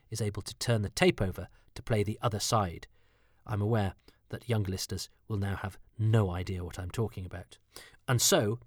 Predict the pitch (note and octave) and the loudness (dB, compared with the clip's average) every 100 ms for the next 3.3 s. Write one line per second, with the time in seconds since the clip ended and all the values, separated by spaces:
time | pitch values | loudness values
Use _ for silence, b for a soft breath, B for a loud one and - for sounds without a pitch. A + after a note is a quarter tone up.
0 | _ - - C3 D#3+ C#3+ C#3 G2 - b | _ -10 -4 -2 0 4 4 2 -2 b
1 | b b B2 A#2 A2 B2 - - - A#2+ | b b -2 0 2 2 0 -12 -2 2
2 | C#3 - E3 A#2+ C#3 A#3 A#2+ - E3+ - | 4 6 6 8 6 6 4 4 2 2
3 | G2+ F#2 | -4 -4